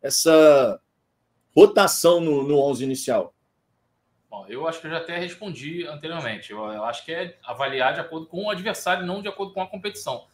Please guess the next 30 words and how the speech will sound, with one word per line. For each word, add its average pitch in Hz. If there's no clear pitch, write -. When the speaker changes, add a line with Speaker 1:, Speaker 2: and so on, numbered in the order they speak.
Speaker 2:
Porque -
senão 165
se-, 190
a 156
gente 175
começa 190
a 185
nivelar 180
a, 143
a, 139
a 131
prioridade. 147
Por 139
exemplo, 120
pô, 170
a 143
minha 143
prioridade 151
é, -
claro, 139
a 110
Libertadores 127
é 135
o 127
mais 135
importante 120
pra 113
gente, 147
talvez 131
é, 139